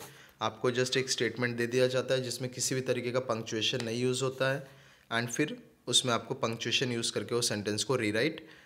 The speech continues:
करना होता है। So, पंक्चुएशन में हमें किन किन बातों का ध्यान देना होता है और कहाँ-कहाँ पर हमें पंक्चुएशन मार्क्स को यूज़ करना होता है, वो हम इस वीडियो में देखेंगे। So, first of all students,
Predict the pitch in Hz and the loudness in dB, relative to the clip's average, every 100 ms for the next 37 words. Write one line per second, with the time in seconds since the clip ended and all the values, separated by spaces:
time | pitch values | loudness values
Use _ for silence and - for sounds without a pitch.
0 | _ - 143 135 104 101 - 104 - - | _ 4 6 6 2 -2 -6 -14 -16 -20
1 | _ - - - _ - - 156 - 131 | _ -20 -20 -20 _ -2 2 2 2 0
2 | 131 143 - 160 147 139 147 139 127 135 | 2 4 4 4 4 2 0 -2 -2 0
3 | 127 123 127 127 110 110 123 123 123 127 | 2 2 2 0 0 -2 -2 0 0 0
4 | 127 139 151 160 - - _ 143 139 120 | -2 -2 -4 -6 -16 -20 _ -2 4 4
5 | 123 131 127 127 131 123 123 117 117 117 | 4 4 2 2 0 0 0 -2 -2 -4
6 | - 127 113 113 - 113 110 107 117 110 | -2 -2 -2 -4 -4 -2 -2 -2 -2 -2
7 | 110 107 131 123 123 117 107 107 101 101 | -4 -2 0 2 0 0 -4 -4 -4 -4
8 | 110 175 - - - - 110 107 - 92 | -4 -6 -8 -20 -20 -16 -4 -4 -2 -10
9 | 87 - - - - - 127 - 156 156 | -12 -16 -20 -20 -18 -8 -4 4 6 6
10 | 151 147 143 - 104 131 196 | 6 4 4 0 -4 -6 -8